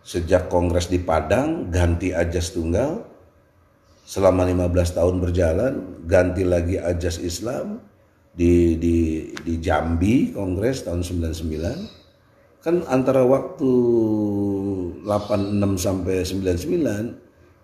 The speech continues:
dia bukan lagi H M I dalam perspektif H M I yang lahirnya, eh, lima Februari sembilan belas empat tujuh,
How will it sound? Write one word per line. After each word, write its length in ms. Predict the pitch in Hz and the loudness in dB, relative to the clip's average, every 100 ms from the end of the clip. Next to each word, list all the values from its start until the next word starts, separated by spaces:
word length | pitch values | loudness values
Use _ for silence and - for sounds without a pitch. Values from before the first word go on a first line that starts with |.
| - | -4
dia 160 | 113 160 | -4 -2
bukan 240 | 117 101 | -2 0
lagi 320 | 90 76 65 | 0 -2 -6
H 40 | 69 57 69 | -10 -10 -10
M 80 | 67 69 - | -10 -10 0
I 480 | 135 131 98 92 92 90 - _ _ _ _ | 2 4 2 -6 -10 -14 -20 _ _ _ _
dalam 400 | - 69 87 101 | -12 -6 -4 -4
perspektif 800 | 98 - - - 55 - 110 107 - - _ _ _ _ _ _ _ - | -6 -8 -10 -12 -16 -14 -10 -10 -10 -20 _ _ _ _ _ _ _ -10
H 40 | 73 62 | -10 -8
M 160 | 69 67 | -10 -6
I 320 | 87 101 110 - - - _ _ _ _ | -2 -2 -2 -6 -16 -20 _ _ _ _
yang 320 | 80 80 78 | -6 -4 -4
lahirnya, 800 | 73 69 69 69 64 80 95 101 - - _ _ _ _ _ _ - | -8 -10 -10 -12 -10 -6 -6 -6 -12 -20 _ _ _ _ _ _ -20
eh, 240 | 53 53 55 | -18 -14 -2
lima 400 | 95 92 90 85 | 2 2 2 0
Februari 720 | 87 73 73 67 65 98 101 | -2 -2 -4 -6 -4 -2 -2
sembilan 480 | 90 82 69 65 67 | -4 -8 -8 -8 -8
belas 240 | 87 82 | -8 -8
empat 320 | 76 71 - | -12 -16 -12
tujuh, 480 | 78 80 82 71 | -12 -10 -10 -12